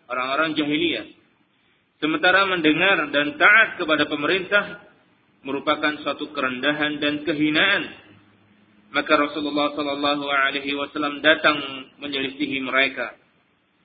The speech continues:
Wa amara bis sam'i, dan memerintahkan untuk mendengar dan taat kepada penguasa. Wan nasihati, dan juga memberikan nasihat kepada mereka. Wa ghalladha fi dzalik,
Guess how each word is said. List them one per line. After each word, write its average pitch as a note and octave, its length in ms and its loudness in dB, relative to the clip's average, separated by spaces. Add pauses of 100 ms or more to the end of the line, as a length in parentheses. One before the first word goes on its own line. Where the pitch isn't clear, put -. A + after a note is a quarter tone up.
(640)
Wa D3 320 4
amara F3+ 320 6
bis F3 160 0
sam'i, F3+ 480 2
dan C#3+ 160 -2
memerintahkan D#3+ 800 0
untuk E3+ 320 -8
mendengar D#3 800 0 (320)
dan C#3+ 320 0
taat E3 320 6 (640)
kepada D3+ 400 2
penguasa. D#3+ 720 2 (1300)
Wan D3 160 2
nasihati, D#3+ 880 0
dan D3 200 0
juga D3+ 200 4
memberikan D3+ 480 0
nasihat D3+ 560 -2
kepada D#3 240 2
mereka. D#3 680 0 (1080)
Wa C3+ 160 -2
ghalladha D#3 720 4
fi D#3 80 0
dzalik, F3 460 2